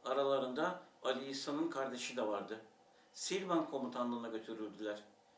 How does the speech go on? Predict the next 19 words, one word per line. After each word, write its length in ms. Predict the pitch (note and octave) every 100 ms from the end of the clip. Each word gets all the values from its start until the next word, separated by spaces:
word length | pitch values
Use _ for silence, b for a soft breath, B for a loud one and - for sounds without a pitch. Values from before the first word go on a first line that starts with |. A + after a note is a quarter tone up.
| b b
Ali 220 | A#2+ C3
İhsan'ın 440 | C#3+ - D3 C#3+ C3+
kardeşine, 720 | C3 C#3 D#3+ - E3 E3+ - B B B
"Sen 300 | - - F3+
Ali 260 | D#3 D3+ D#3+
İhsan'ın 400 | D#3+ G#3 G3+ E3+
görevini 420 | C#3 C#3+ C#3+ D#3
yapıyorsun. 520 | D3+ - A#2 A2 G#2 G#2 B B B
O 140 | F3 F#3
zaten 420 | G3+ F#3+ E3+ D3
bizim 240 | C#3+ E3
elimizde. 640 | C3+ B2+ A#2+ A2+ A#2+ A2 - B B -
Sizleri 600 | - D3 C#3 E3 F3 D3
de 260 | D3+ E3+ - - -
onun 300 | D3 F#3+ E3
gibi 200 | C#3+ C#3+
mahvederiz." 800 | C#3+ D#3 D3+ B2 A#2+ C3+ - - B B
tehdidinde 680 | - B2+ B2+ A2+ A2+ A#2+ A#2
bulundular. 540 | G#2+ G#2+ G2+ G2+ G2